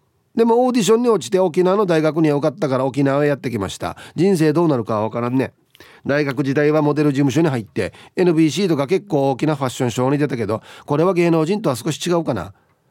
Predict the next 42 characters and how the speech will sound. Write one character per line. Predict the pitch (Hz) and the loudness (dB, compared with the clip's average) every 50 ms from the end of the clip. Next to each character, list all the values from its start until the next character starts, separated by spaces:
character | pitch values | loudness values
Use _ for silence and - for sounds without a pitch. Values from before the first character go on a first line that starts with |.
| _ _ _ _ _ _ _ _ - | _ _ _ _ _ _ _ _ -2
な | 170 202 | -2 0
ん | 233 254 | 2 2
な | 254 | 0
ら | 254 | 2
今 | 254 254 254 254 | 2 2 0 0
か | 254 269 | 2 0
ら | 269 | 0
で | 233 226 | 2 2
も | 190 180 | 2 2
ワ | 185 208 | 2 0
ン | 208 190 | 0 -2
チ | - 214 | 0 0
ャ | 214 | 0
ン | |
あ | 226 | 0
る | 220 | 0
か | 220 180 | 0 0
な | 165 175 175 143 | 0 0 0 0
と | 165 | 0
思 | 147 147 | -2 -2
っ | - | -2
て | - 156 | -2 -2
い | 143 | -2
る | 139 | 0
五 | 139 156 185 | 0 0 0
十 | 165 151 147 | 0 0 0
四 | 160 160 143 | 0 0 0
歳 | 135 123 | -2 -2
で | 107 92 | -4 -4
し | - | -6
た。 | - - - _ _ _ _ _ _ _ _ _ _ _ _ _ _ _ _ _ _ _ _ _ | -10 -16 -20 _ _ _ _ _ _ _ _ _ _ _ _ _ _ _ _ _ _ _ _ _
は | _ - - - - - - 143 160 165 170 165 156 127 104 - _ | _ -18 -14 -12 -10 -6 -2 0 2 2 2 2 2 0 -2 -6 _
あ。 | _ _ _ _ _ _ _ _ _ _ _ _ _ _ _ _ _ _ _ _ _ | _ _ _ _ _ _ _ _ _ _ _ _ _ _ _ _ _ _ _ _ _
こ | - - 427 440 | -2 0 2 2
の | 466 | 2
人 | - - 139 | 0 -2 -6
す | - - 294 | -2 -2 0
ご | 320 453 | 2 2
い | 480 | 0
っ | |
す | - - - 143 | 0 -2 -2 -2
ね。 | 110 82 - | -2 -4 -6